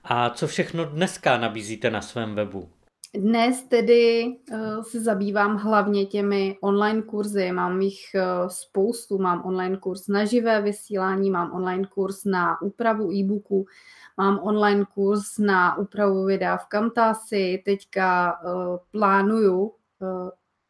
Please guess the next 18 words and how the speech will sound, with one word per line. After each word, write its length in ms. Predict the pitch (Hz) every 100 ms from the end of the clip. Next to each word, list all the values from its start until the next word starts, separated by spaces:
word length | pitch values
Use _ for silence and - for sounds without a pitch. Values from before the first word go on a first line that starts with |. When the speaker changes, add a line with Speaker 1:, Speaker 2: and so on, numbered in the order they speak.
| _
Speaker 2:
nový 460 | 202 226 208 208 202
online 440 | 175 190 190 190
kurz 540 | 196 - 185 190 - -
na 580 | 208 196 185 180 180 196 -
to 180 | 208 202
právě, 520 | 202 208 208 196 180 202
jak 260 | 226 220
vytvořit 560 | 190 185 175 196 202 202
online 420 | 185 180 175 185
kurz, 360 | 185 - 185 - _
protože 840 | 196 185 - 196 190 185 175 175 175
se 100 | 190
mě 140 | 185
na 140 | 185 185
to 120 | 208
spousta 440 | - 196 - 196
lidí 260 | 190 180 202
ptala. 440 | - - 202 202